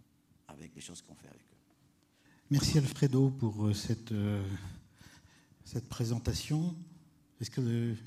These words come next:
Speaker 2: il y a des réactions dans la salle ? Moi, j'ai quand même noté, euh, ce que je vis, euh, de, dans cet établissement depuis longtemps, c'est qu'effectivement, il y a un, un verrou à travailler,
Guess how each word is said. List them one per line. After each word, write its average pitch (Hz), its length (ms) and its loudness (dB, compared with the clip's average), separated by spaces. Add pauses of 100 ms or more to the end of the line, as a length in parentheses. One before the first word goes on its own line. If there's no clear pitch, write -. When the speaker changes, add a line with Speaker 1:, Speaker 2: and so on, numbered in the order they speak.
(480)
Speaker 2:
il 107 60 -8
y - 40 -4
a - 20 -8
des 104 80 -4
réactions 113 460 -6
dans 120 140 -2
la 107 100 0
salle ? 147 360 0 (440)
Moi, 123 60 4
j'ai 123 120 4
quand 131 120 4
même 123 160 6
noté, 120 500 4
euh, 104 180 -2
ce - 100 -12
que 101 160 -6
je 95 160 -4
vis, 104 420 -4
euh, 98 100 -2
de, 95 260 -6
dans 95 120 -6
cet 107 240 -2
établissement 101 500 -4
depuis 107 220 -6
longtemps, 123 440 -2 (560)
c'est - 160 -10
qu'effectivement, 117 800 0
il 104 80 0
y 104 60 2
a 104 320 2
un, 98 200 -2 (180)
un 117 100 2
verrou 117 360 4 (840)
à 120 80 -4
travailler, 110 600 -2